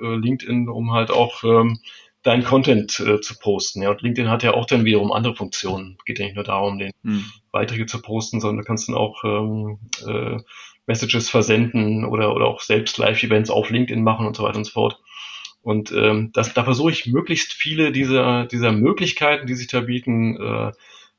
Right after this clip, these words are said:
Speaker 1: äh, einfach zu nutzen. Und, und LinkedIn, wenn du jetzt sagst,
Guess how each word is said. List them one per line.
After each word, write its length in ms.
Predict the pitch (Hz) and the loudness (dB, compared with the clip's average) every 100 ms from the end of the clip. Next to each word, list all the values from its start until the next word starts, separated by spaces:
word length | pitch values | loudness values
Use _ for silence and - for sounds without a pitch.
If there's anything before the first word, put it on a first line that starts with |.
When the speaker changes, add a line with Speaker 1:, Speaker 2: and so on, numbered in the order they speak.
| - | -2
Speaker 1:
äh, 120 | 107 | 0
einfach 260 | 104 117 104 | 0 -2 -6
zu 140 | - | -4
nutzen. 480 | 110 151 - 165 160 | -4 -4 -6 -4 -4
Und, 260 | 127 120 117 | -2 -2 -4
und 200 | 113 107 | -8 -6
LinkedIn, 400 | 117 131 - 135 | 0 0 0 0
wenn 60 | 120 | 2
du 60 | 120 | 2
jetzt 80 | |
sagst, 420 | 123 120 - - | 2 0 -2 -14